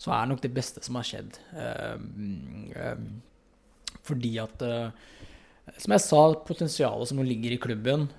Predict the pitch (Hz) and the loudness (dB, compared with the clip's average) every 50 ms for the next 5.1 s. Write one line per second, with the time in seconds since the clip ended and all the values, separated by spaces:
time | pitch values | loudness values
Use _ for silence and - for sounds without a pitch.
0 | - - - - 120 117 - - 123 120 117 - - 123 127 113 107 107 - - | -10 -4 -2 0 0 0 0 0 0 0 0 0 0 2 2 2 0 -2 -6 -12
1 | - - - 123 117 110 117 104 95 120 135 143 151 156 147 147 - - - - | -10 -4 0 0 2 2 2 2 4 6 8 8 8 8 4 0 -6 -16 -16 -10
2 | 180 151 127 123 120 120 117 117 120 123 - 131 135 123 120 120 - - 120 117 | -4 -2 0 0 2 0 0 -2 -4 -4 -4 -2 0 2 2 0 0 -2 -2 -2
3 | 113 113 117 127 123 - - 123 - 127 - - - - - 117 117 123 131 135 | 0 2 2 2 0 0 -4 -2 0 0 0 0 0 0 0 2 4 4 4 4
4 | 131 127 - - 135 123 123 - - - - 123 123 123 123 127 127 123 120 123 | 2 0 0 -2 -2 -2 -4 -6 -10 -6 -4 -2 -2 -2 -2 -2 -2 -4 -4 -4
5 | - | -4